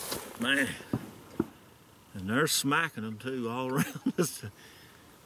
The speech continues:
But we sat and watched him a long time. And, and finally, I said, "I believe that's a good." And then,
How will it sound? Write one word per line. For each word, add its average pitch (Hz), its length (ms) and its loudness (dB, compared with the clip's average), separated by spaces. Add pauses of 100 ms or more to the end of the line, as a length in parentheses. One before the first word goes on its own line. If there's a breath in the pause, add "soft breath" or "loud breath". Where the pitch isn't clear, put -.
(100)
But 107 220 2 (1800 loud breath)
we 113 60 -6
sat 151 220 4
and 131 140 2
watched 156 300 0
him 135 140 2
a 135 40 4
long 151 320 2
time. 160 500 0
And, 104 80 -6 (1500 loud breath)
and 95 80 -8
finally, 143 500 2 (320 loud breath)
I 107 80 -6
said, 98 320 -6
"I 113 140 -6
believe 147 340 0
that's 156 180 0
a 143 80 0
good." 160 360 -2
And 131 180 2
then, 123 220 4